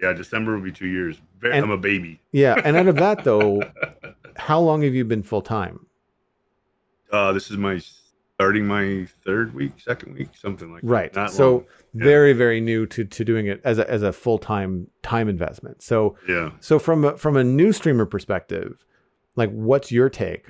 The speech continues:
Speaker 2: on the challenges of streaming Minecraft as someone that's new to streaming relatively?
Speaker 1: So I, I think I look at it different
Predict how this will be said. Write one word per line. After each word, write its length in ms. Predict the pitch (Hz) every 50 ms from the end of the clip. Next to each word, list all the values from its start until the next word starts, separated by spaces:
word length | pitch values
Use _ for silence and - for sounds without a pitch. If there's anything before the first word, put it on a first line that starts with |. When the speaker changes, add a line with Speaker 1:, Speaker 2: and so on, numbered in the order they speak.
| _ -
Speaker 2:
on 580 | 101 98 95 92 92 90 90 87 85 82 85 - _ _ _ _ _ _
the 80 | - 117
challenges 480 | - - - 107 104 104 101 95 95
of 100 | 92 90
streaming 300 | - - - 95 90 92
Minecraft 460 | 92 90 90 92 87 - 87 85 -
as 100 | 92 90
someone 240 | - - 104 98 95
that's 320 | 92 90 85 - - - _ _ _
new 300 | 117 117 123 120 117 110
to 120 | - -
streaming 360 | - - - 113 104 95 90 85
relatively? 420 | 82 78 76 76 - - - _ _ _ _ _ _ _ _ _ _ _ _ _ _ _ _ _ _ _ _
Speaker 1:
So 440 | _ - 135 135 131 127 123 120 - - _ -
I, 120 | - - - - - -
I 80 | -
think 240 | 123 - - 226 202
I 60 | 160
look 260 | - 147 123 120 131 -
at 100 | 151 151
it 180 | 101 85 -
different 400 | - 92 - - 110 107 113 -